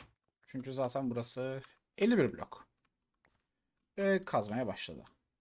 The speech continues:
Ben de sadece şunları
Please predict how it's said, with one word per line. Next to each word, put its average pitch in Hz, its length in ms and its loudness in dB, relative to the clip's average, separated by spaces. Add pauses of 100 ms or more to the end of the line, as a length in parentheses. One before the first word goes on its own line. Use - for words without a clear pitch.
(2500)
Ben 120 160 -6
de 127 80 -4
sadece 101 300 -6
şunları 139 560 -8